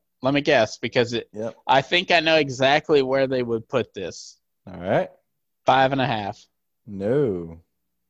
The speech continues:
Speaker 2: You're still
Speaker 1: Too low?
Speaker 2: Yep.
Speaker 1: What is it?
Speaker 2: Seven flat.
Speaker 1: That's surprising to me.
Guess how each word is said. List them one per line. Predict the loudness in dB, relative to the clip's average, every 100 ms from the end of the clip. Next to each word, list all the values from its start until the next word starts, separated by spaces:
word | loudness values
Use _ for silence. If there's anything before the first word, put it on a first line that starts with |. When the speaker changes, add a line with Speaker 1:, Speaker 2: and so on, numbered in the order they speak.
| _ _
Speaker 2:
You're | -16
still | -16 -12 -4
Speaker 1:
Too | 0 2
low? | 4 4 4 0 _ _ _ _ _
Speaker 2:
Yep. | -6 -6 -8 _ _ _ _ _ _ _ _ _ _ _ _ _ _ _ _ -2
Speaker 1:
What | 2
is | 2 0
it? | -2 -6 _ _ _ _ _ _ _
Speaker 2:
Seven | -20 -4 -2 0 -2 -8
flat. | -6 -6 -6 -10 _ _ _ _ _ _ _
Speaker 1:
That's | 0 0 0 -4
surprising | -10 -6 -6 -6 -10 -16 -18
to | -20
me. | -20 -18 -18